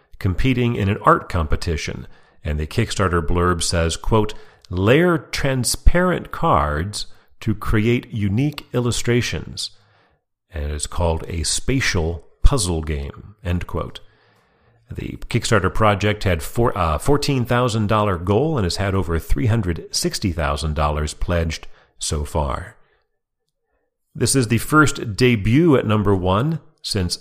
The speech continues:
Viscounts of the West Kingdom back on February twenty-ninth, but it is also the fewest views for a number one since February eighth, a week that Gloomhaven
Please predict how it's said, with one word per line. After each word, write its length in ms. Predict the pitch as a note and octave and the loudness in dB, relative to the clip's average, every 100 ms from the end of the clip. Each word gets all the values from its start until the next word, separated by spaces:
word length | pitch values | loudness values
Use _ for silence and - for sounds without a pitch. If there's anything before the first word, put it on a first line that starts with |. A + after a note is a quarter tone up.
| - | -8
Viscounts 720 | D#2+ F#2+ A#2 - A#2 G#2 - | -2 2 2 2 0 0 0
of 160 | F#2+ E2 | -2 -2
the 80 | |
West 320 | F2+ A#2+ - - | 0 0 -2 -2
Kingdom 340 | G2 F2+ C3 | 0 0 -2
back 280 | A#2+ E2+ - | -2 -4 -2
on 140 | D#2 | -4
February 580 | - F2 F2 F2 D#2+ D#2 | -4 -4 -2 0 0 0
twenty-ninth, 720 | - F2+ D#2+ E2+ G2 E2+ - - - _ _ - | 2 2 2 0 0 -2 -6 -14 -16 _ _ -4
but 140 | D#3 F3 | 0 2
it 60 | |
is 120 | F#3+ F#3+ | 2 2
also 260 | G3+ F#3+ | 2 2
the 100 | E3 | -2
fewest 540 | - - G3+ F#3 D#3 D3 | -4 -4 0 2 2 -2
views 520 | C3 G3 A3+ G#2+ - | -4 0 2 2 2
for 180 | - D2+ | -4 -4
a 40 | |
number 320 | C2+ C#2+ C2+ | -6 -8 -8
one 440 | C#2 C2 C#2 D3 - - _ _ | -6 -4 -2 -2 -4 -20 _ _
since 480 | - - A2+ A2 - - - | -8 -2 0 0 -2 -6 -4
February 600 | A#2+ G#2+ A2 G#2 G2 - - F#3 | -2 0 0 0 0 -4 -6 0
eighth, 500 | D3+ D#2 - - - - _ _ - | 0 0 -6 -14 -20 -20 _ _ -4
a 120 | F#2 | 0
week 320 | F#2 F#2 - | 2 0 -2
that 220 | D#2+ D#2+ | -4 -4
Gloomhaven 720 | E2+ C3+ E3 F#2 D#2+ C#2 C2+ | -2 0 2 2 -2 -4 -8